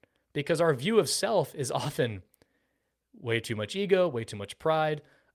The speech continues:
a false view of humility, self-condemnation. No,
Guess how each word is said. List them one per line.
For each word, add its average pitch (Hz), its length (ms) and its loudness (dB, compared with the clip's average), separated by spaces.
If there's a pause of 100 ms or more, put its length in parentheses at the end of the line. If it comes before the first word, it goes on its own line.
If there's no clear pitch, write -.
a - 60 -8
false 120 360 -2
view 110 160 -4
of 101 80 -8
humility, 143 600 -2
self-condemnation. 120 1080 -4 (760)
No, 147 220 -2